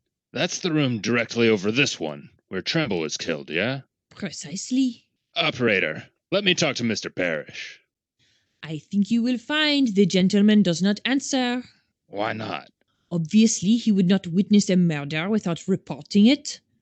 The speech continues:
Speaker 2: On the other hand, he too may
Speaker 1: Ah, good Lord, Poirot. Do you think he is dead too? He, we knew he received a warning from Hilary Kent.
Speaker 2: I do not follow, mon ami.
Speaker 1: Huh? Uh, oh, I don't blame you.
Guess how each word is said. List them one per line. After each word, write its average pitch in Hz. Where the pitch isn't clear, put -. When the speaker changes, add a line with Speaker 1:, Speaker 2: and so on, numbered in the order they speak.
Speaker 2:
On 196
the 226
other 226
hand, 240
he 233
too 302
may 196
Speaker 1:
Ah, 175
good 202
Lord, 120
Poirot. 90
Do -
you 214
think 202
he 202
is 175
dead 156
too? 139
He, 156
we 156
knew 190
he 156
received 143
a 110
warning 120
from 92
Hilary 95
Kent. -
Speaker 2:
I 320
do 320
not 320
follow, 311
mon 170
ami. 147
Speaker 1:
Huh? 143
Uh, 107
oh, 110
I 101
don't 104
blame 92
you. 73